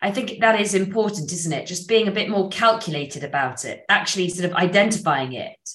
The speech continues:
as an incentive rather than just, do, do you know what I mean? Otherwise, it's a bit subconscious that we let ourselves perhaps do something after we've, you know, we've done something that was difficult. I, I think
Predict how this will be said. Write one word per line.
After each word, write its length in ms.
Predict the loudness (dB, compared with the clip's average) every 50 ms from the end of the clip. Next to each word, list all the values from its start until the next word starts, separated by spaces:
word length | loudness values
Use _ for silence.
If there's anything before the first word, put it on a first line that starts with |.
| -12 _ -2
as 560 | 0 2 2 0 -2 -4 -8 -8 -10 -12 -10 _ -6
an 120 | -4 -4
incentive 640 | -4 -6 -4 -2 -2 -2 -2 -4 -6 -8 -10 -8 -2 2
rather 300 | 4 4 4 2 0 -2
than 180 | -2 -2 -2
just, 360 | -2 -2 -2 -4 -4 -6 -10 -14 -20 -20 -20 -20 _ _ _ _ _ _ -8
do, 180 | -6 -6 -4 -2
do 100 | 0 0
you 60 | 2
know 80 | 2
what 140 | 2 4 4
I 120 | 4 4 4
mean? 220 | 4 4 4 4
Otherwise, 320 | 4 4 6 4 4 4
it's 140 | 2 -4 -4
a 40 | -4
bit 200 | -2 -2 -2 0
subconscious 640 | 0 0 0 0 0 0 0 0 0 0 -2 -2 -2 -2
that 140 | -4 -2
we 120 | 0 2 4
let 260 | 4 4 4 4 4
ourselves 480 | 4 4 4 4 4 4 4 2 0 -6
perhaps 320 | -6 -6 -6 -6 -6 -6
do 180 | -4 -2 -2 0
something 340 | -2 -2 -4 -4 -4 -2
after 280 | 0 0 0 -2 -4 -8
we've, 200 | -10 -12 -12 -12 _ _ _ _ _ _ _ _ _
you 120 | -4 -2 0
know, 380 | 0 -2 -4 -6 -10 -12 -18 _ _ _ _ -14 -14 -10 -4
we've 160 | -2 0 2
done 200 | 4 4 4 4
something 400 | 2 0 0 0 -2 -2 -2 -2
that 180 | -4 -4 -4 -4
was 140 | -4 -2 0
difficult. 640 | 2 0 2 0 -4 -8 -10 -12 -14 -14 -12 -8 -6
I, 200 | -4 -4 -4 -4
I 40 | -4
think 380 | -2 -2 -2 -2 -4 -8 -14